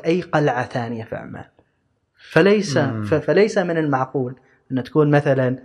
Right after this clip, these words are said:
Speaker 1: ال-، اللي، اللي، اللي بنوها البرتغاليين بعمارتهم و-، و-، وما في اختلاف.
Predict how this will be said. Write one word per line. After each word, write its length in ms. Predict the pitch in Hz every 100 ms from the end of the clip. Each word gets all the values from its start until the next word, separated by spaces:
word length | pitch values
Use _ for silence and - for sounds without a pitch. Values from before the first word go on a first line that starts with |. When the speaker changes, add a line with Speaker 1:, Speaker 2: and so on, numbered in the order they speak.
| _ _ - _ 135
Speaker 1:
ال-، 340 | 127 127 127
اللي، 440 | 135 131 131 131 135
اللي، 380 | 131 127 131 135
اللي 160 | 131
بنوها 340 | 127 135 156 139
البرتغاليين 840 | 127 175 170 139 135 131 143 127
بعمارتهم 920 | 135 143 143 135 135 156 156 147 156
و-، 40 | 135
و-، 420 | 135 135 131 135
وما 180 | 135 127
في 160 | -
اختلاف. 560 | 123 - - 139 -